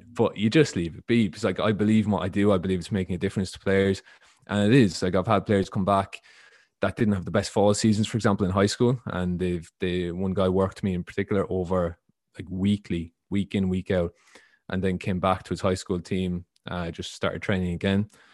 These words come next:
And, like, the coach, uh, pulled him and his dad aside and said, like, "You've, you're a completely different player." And, like, I'm the only person he's trained with. So obviously he's learned, he's, he has been improving. He's learned something. And, like, that's why I do it. And that's why I know it's making a difference, because,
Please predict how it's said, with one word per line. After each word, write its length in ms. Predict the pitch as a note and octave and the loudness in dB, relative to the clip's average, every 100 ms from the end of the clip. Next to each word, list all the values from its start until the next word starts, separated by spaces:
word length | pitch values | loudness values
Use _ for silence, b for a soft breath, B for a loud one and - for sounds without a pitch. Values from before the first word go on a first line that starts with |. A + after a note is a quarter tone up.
| b b - | b b -6
And, 100 | F#2 | -4
like, 140 | E2 | -4
the 60 | F2 | -4
coach, 580 | - F2+ F2+ - - - | -2 -2 -2 -10 -14 -12
uh, 220 | - E2+ E2 | -8 -6 -6
pulled 340 | - F2 - | -6 -6 -2
him 100 | F#2+ | -2
and 80 | F2+ | -2
his 140 | E2 | 0
dad 180 | F#2+ F2 | 0 0
aside 320 | E2+ G2+ A2 | 0 4 6
and 100 | G2 | 4
said, 300 | - F2+ D#2+ - _ | 0 -4 -4 -14 _
like, 200 | F#2 F2 - | -8 -8 -8
"You've, 280 | G2+ F2+ - | -8 -8 -10
you're 200 | G#2 F#2 | -6 -4
a 40 | F2+ | -4
completely 320 | F#2+ F2+ E2 | -4 -4 -6
different 280 | F#2 F2 - | -8 -8 0
player." 300 | G#2 F#2+ E2+ b b b - | 2 2 0 b b b -6
And, 80 | F#2+ | -4
like, 160 | E2+ - | -4 -2
I'm 160 | G2 | -2
the 100 | F#2+ | 2
only 100 | G2 | 0
person 320 | F2+ G2+ F#2 F2+ | 2 0 0 -4
he's 80 | |
trained 320 | - A2 A2 F#2+ | 0 2 4 2
with. 160 | F#2 | 0
So 100 | - | 0
obviously 240 | F#2 - F2+ | -2 -2 -6
he's 140 | F2 | -2
learned, 320 | G2 F#2+ F2+ | 0 0 0
he's, 220 | F#2+ F2 - _ | -4 -8 -10 _
he 180 | - F2+ | -10 -6
has 280 | - G2 | -2 -2
been 160 | - F#2+ | -2 -6
improving. 460 | F2 B2+ A#2+ F#2 E2+ | -2 2 2 0 -4
He's 160 | E2+ | -4
learned 240 | G2 F#2+ E2+ | -2 -2 -2
something. 400 | A#2 A2 F2+ E2 B B B B _ | -2 -2 -4 -8 B B B B _
And, 100 | G#2+ | -2
like, 120 | G2 | 0
that's 380 | A2+ G#2+ - - | 2 0 -2 -6
why 140 | G2 F#2 | -2 0
I 60 | |
do 180 | F2+ C3 | 2 2
it. 60 | E2 | 2
And 100 | G2 | 0
that's 220 | G#2 - | 0 0
why 100 | F#2+ | 0
I 60 | |
know 160 | F#2+ F#2+ | 0 -2
it's 120 | F2 | -2
making 260 | G2+ F#2 F2 | -4 -4 -4
a 40 | |
difference, 540 | E2 A2 - F2 D#2+ - | 0 0 0 -4 -6 -8
because, 280 | F#2+ F#2 | -6 -6